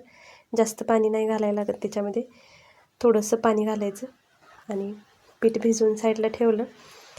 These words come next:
आणि हे हरभरं रात्रभर भिजत घालून ठेवलं होतं, ते कुकरमध्ये घातलं. हरभरं, हिरवी मिरची, कांदा एक उभा चिरून घेतला होता, हळद आणि मीठ असं घालून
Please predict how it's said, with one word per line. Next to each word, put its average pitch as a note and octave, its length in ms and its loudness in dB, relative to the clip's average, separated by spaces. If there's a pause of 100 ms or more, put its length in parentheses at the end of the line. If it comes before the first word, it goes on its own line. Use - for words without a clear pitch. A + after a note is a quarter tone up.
(280)
आणि G#3+ 120 2
हे A3+ 100 8
हरभरं A3+ 420 10
रात्रभर A3 480 6
भिजत A3+ 280 6
घालून A3 280 0
ठेवलं A3 240 2
होतं, A3 200 0 (800)
ते G#3+ 60 0
कुकरमध्ये G#3+ 540 2
घातलं. A3 300 -2
हरभरं, G#3+ 440 2 (640)
हिरवी A3 200 6
मिरची, G#3+ 480 2 (200)
कांदा G#3 300 0
एक G#3+ 180 0
उभा G#3+ 140 2
चिरून G#3+ 280 -2
घेतला G#3+ 260 -2
होता, G3+ 260 -6 (1500)
हळद G#3+ 540 2
आणि G#3 200 0
मीठ G3+ 380 -4 (540)
असं G#3+ 240 -4
घालून A3 280 0